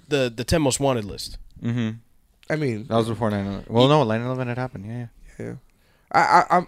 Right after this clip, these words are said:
Speaker 3: you know,
Speaker 1: No,
Speaker 3: fucking
Speaker 1: no, it
Speaker 3: fake,
Speaker 1: hadn't
Speaker 3: fake
Speaker 1: happened yet.
Speaker 3: passports and all this bullshit.
Speaker 1: No, but it's, it's not, it's not because of nine eleven. It's because he's
Speaker 3: No.
Speaker 1: on the F B I's ten most wanted list, and he flew in to,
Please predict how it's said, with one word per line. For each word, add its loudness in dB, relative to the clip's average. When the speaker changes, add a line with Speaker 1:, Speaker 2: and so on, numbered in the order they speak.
Speaker 3:
you -4
know, 0
Speaker 1:
No, 8
Speaker 3:
fucking -2
Speaker 1:
no, 4
it 8
Speaker 3:
fake, 8
Speaker 1:
hadn't 6
Speaker 3:
fake 2
Speaker 1:
happened 0
yet. -2
Speaker 3:
passports -2
and -10
all -10
this -12
bullshit. -12
Speaker 1:
No, 10
but 12
it's, 6
it's 6
not, 8
it's 2
not 8
because 2
of 4
nine 8
eleven. 6
It's 0
because 2
he's 2
Speaker 3:
No. 0
Speaker 1:
on 8
the 4
F 6
B 6
I's 8
ten 6
most 2
wanted 2
list, -6
and 8
he 4
flew 8
in 8
to, 6